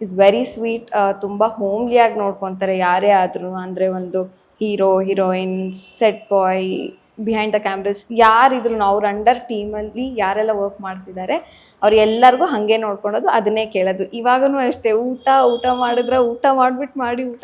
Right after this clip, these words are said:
ಮಾಡ್ಬಿಟ್ ಮಾಡಿ, ಇದ್ ಮಾಡ್ಬೇಡಿ. So he is always taking care.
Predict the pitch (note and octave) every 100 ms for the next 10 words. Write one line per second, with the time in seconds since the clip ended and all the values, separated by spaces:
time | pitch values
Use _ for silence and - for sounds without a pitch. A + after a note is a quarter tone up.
0 | B3 C4 B3 B3 A#3+ A#3 B3+ B3 C4 -
1 | _ _ A#3+ A3+ A3+ G#3+ G#3+ A3+ A3+ G#3+
2 | A3+ G#3+ A3 G#3 A3+ B3 A#3+ F#3 F#3 F3+
3 | D#3 G#2